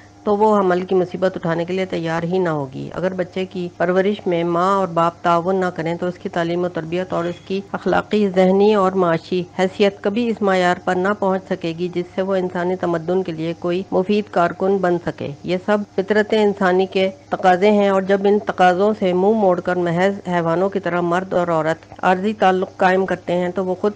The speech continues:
फितरत हैवानी के तकाजे से भी मुंह मोड़ जाते हैं, यानी तवालुद व तनासुल। क्योंकि इस वक्त तवालुद व तनासुल उनके पेश नज़र नहीं होता और नहीं हो सकता।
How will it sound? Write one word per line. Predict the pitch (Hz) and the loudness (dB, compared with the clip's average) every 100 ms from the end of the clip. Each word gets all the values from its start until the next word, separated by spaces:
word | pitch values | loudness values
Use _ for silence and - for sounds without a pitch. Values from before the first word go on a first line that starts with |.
| - | -4
फितरत | 190 185 190 196 190 | -2 0 0 0 2
हैवानी | 170 170 170 185 196 | 2 2 0 0 -2
के | 185 190 185 | -2 -2 -2
तकाजे | 156 185 180 190 202 214 - - - | -4 2 2 2 0 -2 -8 -18 -2
से | 190 | 0
भी | 190 208 | 2 0
मुंह | 202 185 196 | 2 2 4
मोड़ | 175 170 | 2 2
जाते | 165 151 151 | 0 0 -2
हैं, | 156 135 143 - - - - - - - - | -4 -4 -8 -14 -20 -20 -20 -20 -20 -16 -2
यानी | 175 180 185 | 0 0 0
तवालुद | 175 165 170 185 | 2 2 2 2
व | 180 185 | 0 0
तनासुल। | 180 160 151 - 151 156 - - | 0 0 -2 -4 -6 -6 -16 0
क्योंकि | 226 240 233 214 | 4 4 2 0
इस | 214 - | -2 -2
वक्त | 214 208 - | -4 0 0
तवालुद | 180 180 196 202 | 2 4 2 0
व | 214 | 0
तनासुल | 214 196 185 175 175 202 208 - | 0 0 2 0 -2 -2 -2 -2
उनके | 190 180 180 196 202 - - | -2 -2 0 -2 -2 -8 -4
पेश | 196 202 | -2 0
नज़र | 220 202 190 196 | 2 2 2 2
नहीं | 185 185 202 | 2 2 2
होता | 196 175 185 190 | 0 0 2 2
और | 180 | 0
नहीं | 185 185 208 | 0 2 2
हो | 180 160 | 2 0
सकता। | 151 - 147 | -4 -6 -6